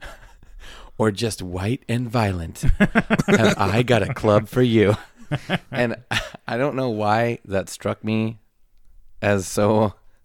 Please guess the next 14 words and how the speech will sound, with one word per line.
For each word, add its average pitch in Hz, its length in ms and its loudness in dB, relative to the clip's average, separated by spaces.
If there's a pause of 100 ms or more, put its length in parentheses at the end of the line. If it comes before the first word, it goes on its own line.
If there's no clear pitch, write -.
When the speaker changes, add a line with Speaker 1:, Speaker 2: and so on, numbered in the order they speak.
(100)
Speaker 1:
<laughs> - 400 -14
hilarious, 110 540 0
but 104 240 0
I 98 80 2
Speaker 2:
Yeah. 101 40 2
Speaker 1:
was, 101 160 0
like, 101 280 -2 (640)
remembering 110 680 -2
it 120 140 -4
the 104 80 -4
next 104 260 -4
day 104 340 2
and 95 260 -8
giggling, 110 500 -4